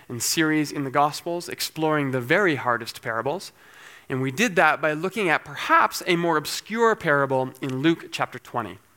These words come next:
Now, for the record, as we get into this series,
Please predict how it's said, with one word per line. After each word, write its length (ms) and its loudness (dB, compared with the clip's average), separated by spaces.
Now, 160 2
for 100 -8
the 100 0
record, 300 2
as 140 0
we 100 2
get 220 4
into 240 0
this 160 0
series, 460 0